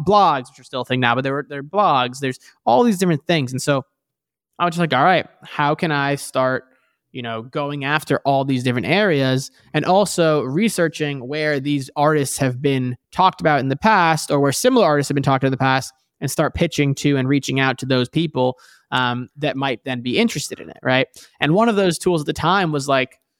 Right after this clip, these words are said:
Spotify listener playlists, right? So the Spotify editorial playlists that everybody talks about in terms of, like, those that are controlled by the people that work at Spotify. But there's also Spotify listener playlist, which is a playlist that, like, you or I could have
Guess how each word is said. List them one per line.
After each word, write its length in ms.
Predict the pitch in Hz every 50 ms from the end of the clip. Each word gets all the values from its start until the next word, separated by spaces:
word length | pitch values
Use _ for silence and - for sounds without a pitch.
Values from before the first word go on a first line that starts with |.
| _ _ _ _ _ _ _ _ _ _ _ _ _ _ -
Spotify 720 | - - - - 139 147 151 151 - - 151 147 139 139
listener 380 | 139 175 208 - - 143 123 117
playlists, 540 | - - - - - - - - - - -
right? 180 | 139 139 139
So 80 | - 143
the 60 | 143
Spotify 400 | - - - 196 190 185 - 156
editorial 500 | 143 131 - - - 220 262 233 208 165
playlists 560 | 147 139 135 131 127 135 135 - - - - _ _ _ _ _ _ _ _ _ _ _ _ _
that 100 | - 170
everybody 240 | 156 160 170 131 131
talks 300 | - 143 123 120 - -
about 280 | 135 131 127 120 120 123
in 60 | 120
terms 220 | - 135 123 120
of, 80 | 120 113
like, 220 | 117 110 113 -
those 220 | - 127 131 135 131
that 100 | 127 123
are 40 | 120
controlled 480 | - 127 - - 139 127 127 135 127 113
by 260 | 113 117 120 120 120
the 80 | 120
people 220 | - - 123 143 117
that 160 | 107 - -
work 260 | 127 123 131 - -
at 160 | 123 120 -
Spotify. 440 | - - 147 147 147 139 - - - -
But 440 | - _ _ _ - - - _ -
there's 120 | 160 156 160
also 160 | 185 165 160
Spotify 440 | 147 - 151 143 170 139 - 131 131
listener 400 | 147 214 220 - - 160 147 139
playlist, 440 | - - 131 127 123 123 127 -
which 120 | - 123 -
is 80 | 123
a 40 | 139
playlist 440 | - - 151 147 143 139 135 - -
that, 100 | - 123
like, 140 | 120 113 - _ - - - _
you 300 | - 143 170 180 175 160
or 100 | 139 127
I 400 | 139 156 160 143 139 131 131 135 - _ _ _ _ _
could 100 | - 143
have 460 | 131 139 135 131 120 117 120 127 -